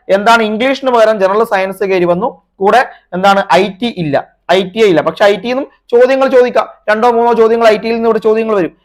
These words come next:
അതുകൊണ്ട് അത് ഇല്ല എന്നൊന്നും പറയാൻ പറ്റില്ല. കുറച്ച് കാര്യങ്ങൾ നമ്മൾ പഠിക്കണം. ഇവിടെ ഇംഗ്ലീഷ് ഉണ്ടോ അല്ലെങ്കിൽ ജനറൽ സയൻസ് മാത്രമായിരിക്കുമോ എന്നത് മാത്രമാണ് ഇനി വരാൻ വേണ്ടി പോകുന്നതിലുള്ള കൺഫ്യൂഷൻ എന്ന് പറയുന്നത്. ബാക്കിയല്ല,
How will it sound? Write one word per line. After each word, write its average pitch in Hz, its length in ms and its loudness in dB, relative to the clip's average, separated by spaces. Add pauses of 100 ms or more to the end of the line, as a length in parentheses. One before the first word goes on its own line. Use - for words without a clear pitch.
(140)
അതുകൊണ്ട് 196 240 2
അത് 190 80 0
ഇല്ല 196 200 -2
എന്നൊന്നും 220 360 0
പറയാൻ 196 280 2
പറ്റില്ല. 190 340 0 (200)
കുറച്ച് 175 200 -4
കാര്യങ്ങൾ 180 280 0
നമ്മൾ 175 180 0
പഠിക്കണം. 151 360 -4 (260)
ഇവിടെ 175 140 0
ഇംഗ്ലീഷ് 202 440 0
ഉണ്ടോ 214 560 -2
അല്ലെങ്കിൽ 190 280 -2
ജനറൽ 190 260 0
സയൻസ് 202 340 -2
മാത്രമായിരിക്കുമോ 190 680 -2
എന്നത് 180 160 -2
മാത്രമാണ് 180 420 -2 (260)
ഇനി 175 120 -2
വരാൻ 180 300 2
വേണ്ടി 202 160 -4
പോകുന്നതിലുള്ള 170 640 -2
കൺഫ്യൂഷൻ 160 560 -6
എന്ന് 151 120 -6
പറയുന്നത്. 120 280 -6 (640)
ബാക്കിയല്ല, 196 640 -2